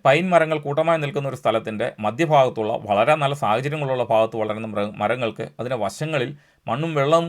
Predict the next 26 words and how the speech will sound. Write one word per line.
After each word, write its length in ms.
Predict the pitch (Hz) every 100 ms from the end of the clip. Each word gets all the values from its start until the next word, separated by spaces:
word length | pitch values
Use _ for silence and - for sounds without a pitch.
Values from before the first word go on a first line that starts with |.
| -
കുറവായ 400 | 135 143 165 170
ഭാഗത്ത് 320 | 151 139 139
നിൽക്കുന്ന 240 | 127 123 110
മരങ്ങളെക്കാൾ 460 | 104 107 107 - 131 - 151
കുറഞ്ഞ 240 | 156 190
വളയങ്ങൾ 360 | 147 117 123 123
മാത്രമേ 300 | 107 117 107 123
കാണപ്പെടുന്നുള്ളൂ. 520 | 92 101 98 85 69 _ _ _ _ _ _ -
കൂടാതെ 280 | 123 131 131
വെള്ളം 240 | 117 127 151
നഷ്ടപ്പെട്ടു 440 | 127 - 156 156
പോകാതിരിക്കാനാണ് 760 | 151 127 127 113 104 123 104 101 -
കട്ടി 180 | 101 139
കുറഞ്ഞ 200 | 127 123 117
ഇരുണ്ട 200 | 107 120 117
വളയങ്ങൾ 320 | 104 107 110 107
ഉണ്ടാകുന്നതെന്നും 560 | 104 110 110 98 98 143 - -
നിരീക്ഷണത്തിലൂടെ 760 | 95 110 - 123 104 90 85 95 -
മനസ്സിലാക്കുന്നു. 540 | 95 92 76 71 57 _ _ _ _ _ _ _ _ _ _ _ _ _ _ _ -
അതുപോലെ 280 | 208 240 226
ഈ 60 | 220
പൈൻ 120 | 202 220
മരങ്ങളിലുള്ള 460 | 208 208 202 175
സി 140 | 160 170
ഫോർട്ടീൻ, 280 | 160 175 175
സി 160 | 156 151